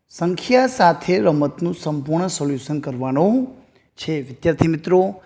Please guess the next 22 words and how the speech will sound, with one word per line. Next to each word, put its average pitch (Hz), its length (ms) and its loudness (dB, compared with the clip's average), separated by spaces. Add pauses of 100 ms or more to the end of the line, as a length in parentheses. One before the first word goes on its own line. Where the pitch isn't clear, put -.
(280)
જો 247 120 -4
તમે 220 220 0
અમારી 190 240 4
ચેનલ 165 260 -2
ઉપર 156 160 -2
નવા 156 300 6
હોય 151 220 2
તો 151 120 -6
ચેનલને 139 380 0
સબસ્ક્રાઇબ 143 540 -4
કરવાનું 143 380 0
ભૂલતા 156 360 4
નહીં, 208 220 2 (400)
જેથી 208 220 -4
કરીને 170 360 2
નવા 160 280 2
નવા 151 260 0
વીડિયો 131 260 -2
તમને 131 280 -2
ઝડપથી 139 500 -2 (520)
મળી 143 220 -6
શકે. 110 360 -10